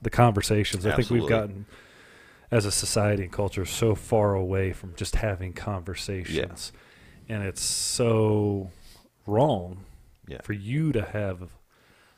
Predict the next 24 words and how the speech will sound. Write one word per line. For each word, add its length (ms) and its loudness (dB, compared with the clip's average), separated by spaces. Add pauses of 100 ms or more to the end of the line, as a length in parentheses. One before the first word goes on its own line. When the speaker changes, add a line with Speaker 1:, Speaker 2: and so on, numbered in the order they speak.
(120)
Speaker 1:
uh, 280 -10
an 100 -8
opinion 540 0
or 180 -4
a 80 -4
Speaker 2:
Right. 100 -8
Speaker 1:
view 380 2
that 140 -2
is 140 -8
different 460 -6
than 120 -10
Speaker 2:
Right. 200 -4
Speaker 1:
mine. 280 -12 (200)
And 120 0
I, 300 -4 (120)
I 40 -4
hear 440 -4
it 80 -4
all 320 6
the 80 2
time 460 -2
from 160 -14
people 460 -8
is 180 -10